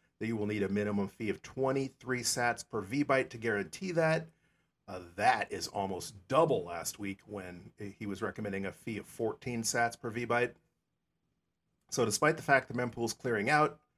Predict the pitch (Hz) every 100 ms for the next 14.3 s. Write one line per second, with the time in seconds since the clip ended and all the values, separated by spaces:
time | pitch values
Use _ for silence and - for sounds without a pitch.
0 | _ _ _ _ _ _ 107 104 95 87
1 | - _ _ _ - 151 139 135 107 101
2 | 98 80 95 107 107 _ _ - 123 156
3 | 165 156 139 _ 131 160 - 160 156 165
4 | 143 143 147 139 110 120 131 127 123 123
5 | 120 101 - - 143 143 - 143 135 -
6 | - - 127 123 131 120 123 123 - 127
7 | 120 127 117 127 123 117 131 120 120 113
8 | 123 120 - _ _ _ _ _ _ -
9 | 101 107 - 123 - 117 123 135 120 131
10 | 117 113 107 113 104 - 117 101 - -
11 | - 139 131 135 - - 120 - - -
12 | 110 120 117 113 - _ - 110 - 113
13 | 107 120 113 - 120 117 113 120 104 107
14 | 107 120 113